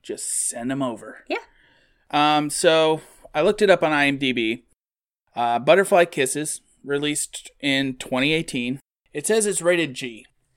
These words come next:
Speaker 2: For the most part,
Speaker 1: No.
Speaker 2: it's, okay.
Speaker 1: Rated G?
Speaker 2: <laughs> No, it's not
Speaker 1: No,
Speaker 2: G.
Speaker 1: it's not rated G. It's, it's an R. You know, there's quite a bit of, uh, the F word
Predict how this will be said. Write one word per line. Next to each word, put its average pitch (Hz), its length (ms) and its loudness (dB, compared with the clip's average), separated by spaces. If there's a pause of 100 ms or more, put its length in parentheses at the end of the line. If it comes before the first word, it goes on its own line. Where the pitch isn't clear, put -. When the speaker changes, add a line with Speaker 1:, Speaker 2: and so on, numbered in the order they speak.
(560)
Speaker 2:
For 539 240 0
the 233 140 -12
most 208 460 -6
part, 170 380 -4
Speaker 1:
No. 123 540 -2 (100)
Speaker 2:
it's, 190 180 -12
okay. - 380 -8 (1040)
Speaker 1:
Rated 190 420 4
G? 151 420 -2
Speaker 2:
<laughs> - 20 2
No, 233 160 2
it's 214 180 -2
not 156 240 -4
Speaker 1:
No, 104 40 -8
Speaker 2:
G. 113 120 -6
Speaker 1:
it's 170 140 -2
not 175 180 2
rated 139 260 2
G. 110 180 -8
It's, 147 160 -4
it's 185 220 0
an 156 80 -6
R. 110 400 -10 (400)
You 139 80 -10
know, 123 160 -6
there's 151 240 -4
quite 151 320 0
a 147 80 -2
bit 139 120 2
of, 131 280 0
uh, 127 280 0
the 131 180 -6
F 135 200 -4
word 123 280 -8